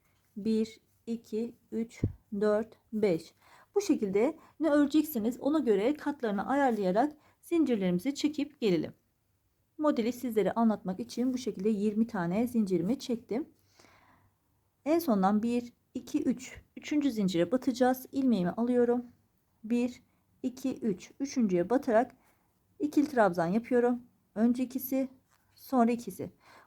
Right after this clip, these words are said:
Bu şekilde köşedeki zincirle beraber iki tane trabzan olmuş oluyor. Bir zincir çekiyorum.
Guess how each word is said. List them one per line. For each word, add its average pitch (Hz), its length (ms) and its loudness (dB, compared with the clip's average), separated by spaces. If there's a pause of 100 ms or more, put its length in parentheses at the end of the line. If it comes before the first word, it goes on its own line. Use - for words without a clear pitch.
Bu 359 60 0
şekilde 247 480 2
köşedeki 233 480 -2
zincirle 226 460 2
beraber 233 440 2 (100)
iki 294 220 -4
tane 240 480 0
trabzan 226 360 2
olmuş 240 320 2
oluyor. 254 260 2 (400)
Bir 349 140 8
zincir 190 300 0
çekiyorum. 262 600 2